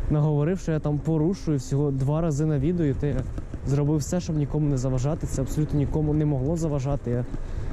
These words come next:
завчасно по кілька разів оглядувався, там все це, там. Написали мені взагалі,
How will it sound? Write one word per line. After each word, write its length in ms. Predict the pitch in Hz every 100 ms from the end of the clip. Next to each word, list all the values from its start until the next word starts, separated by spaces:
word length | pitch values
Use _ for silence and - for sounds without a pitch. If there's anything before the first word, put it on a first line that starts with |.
| -
завчасно 560 | 131 131 - 165 165
по 100 | 139
кілька 300 | 135 165 151
разів 280 | 135 120 156
оглядувався, 560 | 135 127 160 156 131 -
там 100 | 123
все 180 | - 123
це, 240 | - 139
там. 200 | - 113 104 - - - - - - - - -
Написали 480 | 131 139 - 165 185
мені 220 | 147 143
взагалі, 480 | 123 139 147 160